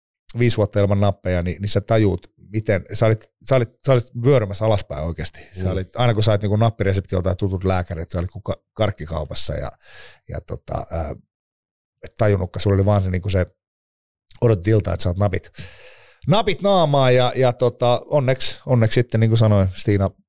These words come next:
Speaker 1: nykyinen vaimoni, iski nyrkin pöytään ja on, on lapsiltanikin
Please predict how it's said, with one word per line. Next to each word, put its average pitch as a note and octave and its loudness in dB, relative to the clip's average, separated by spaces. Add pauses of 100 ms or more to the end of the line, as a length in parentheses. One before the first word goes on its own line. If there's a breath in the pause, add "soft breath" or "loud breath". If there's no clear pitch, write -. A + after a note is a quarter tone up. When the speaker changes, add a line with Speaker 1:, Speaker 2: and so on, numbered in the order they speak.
Speaker 1:
nykyinen F#2 -6
vaimoni, F2+ 0
iski - -8
nyrkin F2+ -4
pöytään E2+ -6
ja F#2 2
on, G#2 2
on B2 4
lapsiltanikin G2+ -2